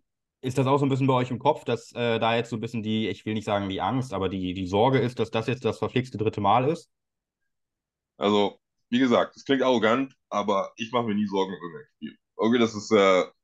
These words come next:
Speaker 2: es war, ob ich jetzt auch, äh, letztes Jahr im German Bowl gegen Schalke verloren habe oder nicht, so, wenn ich mit der Einstellung rangehe, „Oh mein Gott, ich könnte eventuell gegen das Team verlieren“, habe ich schon verloren. So,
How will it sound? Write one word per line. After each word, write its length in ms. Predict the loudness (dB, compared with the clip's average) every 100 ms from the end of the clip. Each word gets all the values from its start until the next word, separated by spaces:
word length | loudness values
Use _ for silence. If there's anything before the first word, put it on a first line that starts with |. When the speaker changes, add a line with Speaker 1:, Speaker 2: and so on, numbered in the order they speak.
| _ _
Speaker 2:
es 160 | -16 2
war, 260 | 4 4 -2
ob 180 | -2 0
ich 80 |
jetzt 260 | 0 -2 0
auch, 220 | 2 2
äh, 140 | 2 2
letztes 340 | 0 -2 -4
Jahr 120 | -4
im 80 | -2
German 240 | -2 -2
Bowl 140 | -2 -6
gegen 160 | -8
Schalke 440 | -10 -16 -2 0 0
verloren 300 | -4 -4 -6
habe 140 | -8 -8
oder 100 | -8 -10
nicht, 140 | -12
so, 100 | -14 -18 -12
wenn 120 | -10 -12
ich 140 | -8
mit 80 | -4
der 100 | -4
Einstellung 320 | -2 -2 -2
rangehe, 440 | -4 -6 -4 -2 -2
„Oh 60 |
mein 180 | -2 -4
Gott, 160 | -4 -6
ich 60 | -10
könnte 200 | -12 -10
eventuell 320 | -8 -8 -10
gegen 180 | -12 -16
das 80 | _
Team 180 | -16 -12
verlieren“, 480 | -12 -4 -4 -4 _
habe 140 | -12 -10
ich 40 |
schon 140 | -16
verloren. 340 | -16 -16 -16 -16 _
So, 300 | -20 -20